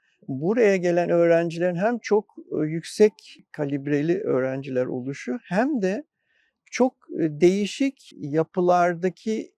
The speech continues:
gençlerin aynı ortamda çok güzel bir armoni içinde,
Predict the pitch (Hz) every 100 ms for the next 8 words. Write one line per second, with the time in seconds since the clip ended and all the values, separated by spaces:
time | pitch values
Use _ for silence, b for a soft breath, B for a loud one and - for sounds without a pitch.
0 | 156 156 165 156 - 170 175 240 - _
1 | _ _ _ - 175 208 262 226 185 -
2 | _ _ _ - 151 156 - 160 165 170
3 | 214 269 - _ _ _ - 226 - 175
4 | 180 180 190 - 170 175 180 196 202 -
5 | 165 160 156 165 -